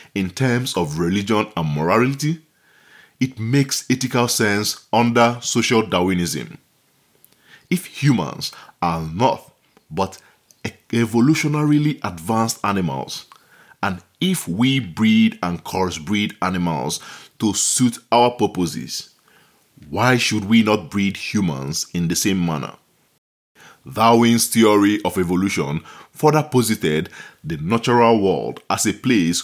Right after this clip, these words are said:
where the fittest survive and the less fit decline and die. If this is indeed the case, thought Darwin's contemporaries, and indeed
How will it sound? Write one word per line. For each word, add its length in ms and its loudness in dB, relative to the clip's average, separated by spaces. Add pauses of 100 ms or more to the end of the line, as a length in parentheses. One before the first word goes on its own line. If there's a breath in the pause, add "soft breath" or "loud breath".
(120)
where 160 4
the 120 -4
fittest 540 0
survive 720 -4 (300 loud breath)
and 240 -2
the 60 4
less 380 0
fit 380 -6 (140)
decline 580 -4 (140)
and 260 -4
die. 380 -4 (1000 soft breath)
If 220 0
this 340 2
is 260 -4
indeed 580 -2
the 80 -8
case, 520 -6 (540 soft breath)
thought 280 -2
Darwin's 420 0
contemporaries, 920 -6
and 140 -4
indeed 540 -2